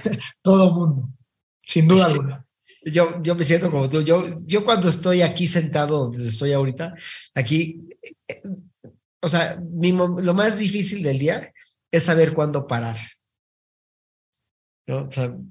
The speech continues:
Speaker 2: sí, porque si no, si no me hablan los niños, de repente me habla Leo con su voz y me dice, "¿Me vas a hacer una pasta?".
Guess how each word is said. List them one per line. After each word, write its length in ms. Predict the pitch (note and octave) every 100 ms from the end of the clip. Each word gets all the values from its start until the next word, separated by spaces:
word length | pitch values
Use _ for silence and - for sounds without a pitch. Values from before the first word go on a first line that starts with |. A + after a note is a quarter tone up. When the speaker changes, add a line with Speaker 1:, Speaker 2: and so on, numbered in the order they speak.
| _
Speaker 2:
sí, 140 | - D#3+
porque 340 | D#3 D3+ E3
si 160 | D#3+ F3+
no, 160 | -
si 160 | E3+ F#3+
no 460 | A3 B3+ G#3 - _
me 180 | F3+ F#3
hablan 320 | G3 G#3+ G3+
los 180 | F#3 E3
niños, 640 | F3+ G3 G3 F#3 F3 D#3+ E3
de 80 | E3
repente 240 | F3 F#3
me 60 | F#3
habla 220 | F3+ F3
Leo 440 | E3 E3+ E3+ F3 - - - -
con 140 | - B2+
su 120 | D3
voz 300 | D3 D3+ D3+
y 40 |
me 60 | D3
dice, 400 | C#3 D#3 D3+ - - _ _ _ -
"¿Me 100 | E4
vas 160 | G#4
a 160 | G#4 B4+
hacer 220 | A4 A4 G#4
una 160 | G4 F4+
pasta?". 420 | E4+ D#4+ D#4+ E4